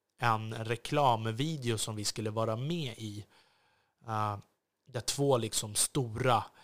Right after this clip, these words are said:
agentfirmor skulle slås ihop. Och det var liksom samarbete med,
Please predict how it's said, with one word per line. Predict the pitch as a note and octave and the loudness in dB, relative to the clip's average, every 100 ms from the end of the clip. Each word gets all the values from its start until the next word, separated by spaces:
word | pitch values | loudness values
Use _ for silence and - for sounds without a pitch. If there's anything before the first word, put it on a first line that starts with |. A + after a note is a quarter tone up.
| _ _ | _ _
agentfirmor | - B2 A#2 A#2 G2+ - - - _ _ _ _ _ _ - - D3+ C3+ A#2 G#2+ | -4 -2 0 -2 -2 0 0 0 _ _ _ _ _ _ -10 4 4 4 0 -2
skulle | G2+ - A2 | -2 -2 0
slås | G#2+ - A2+ G#2+ - | 2 2 0 0 2
ihop. | A2 A#2 - - | 4 2 2 -2
Och | A#2+ | 0
det | A#2 | -2
var | A#2 A2+ | -2 -2
liksom | G#2 A2 | -4 -4
samarbete | - B2 A#2 A2 B2 A2 A2 | -4 -4 -4 -4 -4 -4 -8
med, | G#2+ G#2+ G#2 | -6 -6 -8